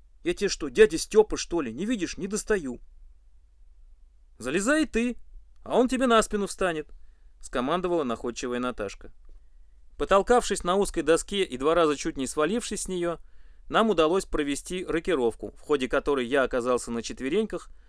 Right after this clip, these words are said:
а мой лучший друг у меня на спине. Каблуки его сандалий больно впились мне в лопатки и в поясницу. Ругая, на чем свет стоит, Наталью и ее затею, я умолял Коляна, который вдруг стал тяжелее стопудовой гири,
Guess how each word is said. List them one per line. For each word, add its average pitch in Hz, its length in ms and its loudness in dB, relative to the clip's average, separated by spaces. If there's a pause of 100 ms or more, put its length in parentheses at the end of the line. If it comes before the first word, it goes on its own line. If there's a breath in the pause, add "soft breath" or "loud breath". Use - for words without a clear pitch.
(240)
а 131 120 -2
мой 143 160 2
лучший 131 280 -2
друг 175 240 2
у 135 40 -2
меня 123 240 0
на 135 80 -4
спине. 107 440 -8 (840)
Каблуки 165 380 0
его 185 200 2
сандалий 180 460 2
больно 165 340 2
впились 170 400 -8
мне 156 120 -2
в 135 60 -6
лопатки 147 440 0
и 147 40 -4
в - 80 -18
поясницу. 156 600 -8 (1000)
Ругая, 180 340 4
на 196 100 2
чем 196 200 -2
свет 185 260 0
стоит, 147 320 -2
Наталью 147 480 0
и 147 100 -10
ее 151 200 -4
затею, 190 480 -2 (400)
я 170 180 2
умолял 180 340 2
Коляна, 165 400 2
который 147 320 0
вдруг 147 260 -2
стал 147 240 2
тяжелее 139 440 -2
стопудовой 143 560 0
гири, 147 360 -8